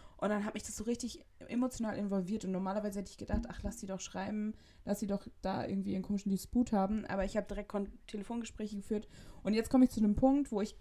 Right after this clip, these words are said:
wo ich richtig gemerkt hab, also wie, wie kommt man jetzt da raus?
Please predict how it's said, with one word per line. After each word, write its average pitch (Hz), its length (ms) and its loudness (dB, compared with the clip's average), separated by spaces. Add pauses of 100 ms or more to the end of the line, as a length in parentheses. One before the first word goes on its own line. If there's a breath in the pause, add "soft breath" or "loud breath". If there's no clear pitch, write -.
wo 208 140 0
ich 214 140 0
richtig 240 260 -8
gemerkt 208 400 0
hab, 233 160 -2 (420 soft breath)
also 208 220 0
wie, 233 220 2
wie 220 140 0
kommt 262 180 2
man 226 120 2
jetzt 214 160 0
da 214 60 2
raus? 139 400 0